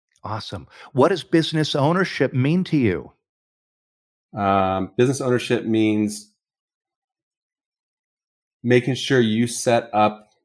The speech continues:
Speaker 2: your clients for success. So giving back, I'd say giving back is the biggest thing about being a business owner.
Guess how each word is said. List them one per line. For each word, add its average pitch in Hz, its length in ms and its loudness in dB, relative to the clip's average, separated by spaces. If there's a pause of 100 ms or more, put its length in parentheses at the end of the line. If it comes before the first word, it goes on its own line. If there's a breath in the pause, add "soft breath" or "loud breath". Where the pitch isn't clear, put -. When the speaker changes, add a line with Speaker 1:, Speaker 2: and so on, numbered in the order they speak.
(300)
Speaker 2:
your 107 220 4
clients 101 380 -2
for 92 160 -2
success. - 680 -2 (180)
So - 180 -2
giving 104 340 0
back, 82 360 -4
I'd 92 140 0
say 104 160 -2
giving 101 240 0
back 95 240 0
is 90 100 -6
the 92 60 -2
biggest 85 300 -2
thing 90 120 0
about 78 140 0
being 82 140 0
a 76 60 -4
business 80 320 -4
owner. 64 280 -12